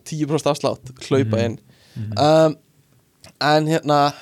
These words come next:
Speaker 1: rifrildi um pólitík við matarborðið er eitthvað sem þú bætti við líka.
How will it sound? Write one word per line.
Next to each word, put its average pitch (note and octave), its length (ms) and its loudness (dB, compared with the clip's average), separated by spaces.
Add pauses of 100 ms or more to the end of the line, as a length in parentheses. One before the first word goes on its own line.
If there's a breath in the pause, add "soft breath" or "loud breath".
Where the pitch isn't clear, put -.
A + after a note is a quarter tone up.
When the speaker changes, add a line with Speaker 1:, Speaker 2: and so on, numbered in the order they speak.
(120)
Speaker 1:
rifrildi F#3 800 2
um E3 80 0
pólitík E3+ 540 0
við D3+ 80 -4
matarborðið B2+ 560 0
er B2 100 2
eitthvað C3 140 -12
sem C3+ 100 -6
þú C3+ 140 -8
bætti C3 240 -4
við A#2+ 220 -2
líka. G#2 280 -6